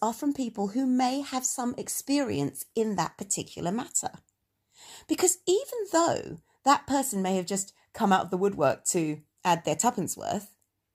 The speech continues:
if they are experienced, if they do know what they're talking about, that information is like gold dust.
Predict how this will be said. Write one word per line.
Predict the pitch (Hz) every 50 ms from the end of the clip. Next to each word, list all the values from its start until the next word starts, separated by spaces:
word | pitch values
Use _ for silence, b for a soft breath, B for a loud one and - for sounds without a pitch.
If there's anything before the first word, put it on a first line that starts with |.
| _ _ _ _ _ _ -
if | 294 339 - -
they | - 359 349 - - 294
are | 294 370 427 403
experienced, | 359 - - - - 156 110 65 67 101 131 175 220 233 - - - -
if | - 294 285 -
they | - 302 294 269
do | 214 190 208 233 285 339 403
know | 427 415 392
what | 370 381 381 -
they're | 349 359 349 -
talking | - 415 480 - - - 214 -
about, | - 127 - - 170 - - - _ _ _ _ _ _ _ _ _ _ -
that | 285 349 -
information | 370 381 381 - 302 302 339 370 370 - - - - - 165 165 165 - _ _ _ _ _ _
is | 262 - -
like | - - -
gold | - 190 247 359 403
dust. | - - 151 - - - - -